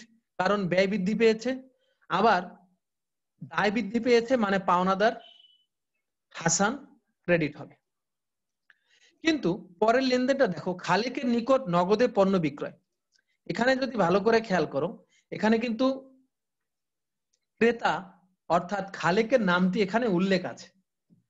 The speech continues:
খালেকের নাম উল্লেখ আছে, কিন্তু এখানে আবার সাথে সাথে কি বলছে? নগদ শব্দটা উল্লেখ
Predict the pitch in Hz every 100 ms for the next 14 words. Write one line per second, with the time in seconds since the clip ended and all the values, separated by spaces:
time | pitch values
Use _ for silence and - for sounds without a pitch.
0 | - - 190 254 285 277 240 214 180 143
1 | 120 - - _ _ _ _ _ - 294
2 | 247 - - _ _ _ - 175 233 262
3 | 254 220 - 175 214 233 233 - 214 214
4 | 214 277 302 _ _ _ 143 175 190 220
5 | 277 - 190 170 190 214 240 196 196 196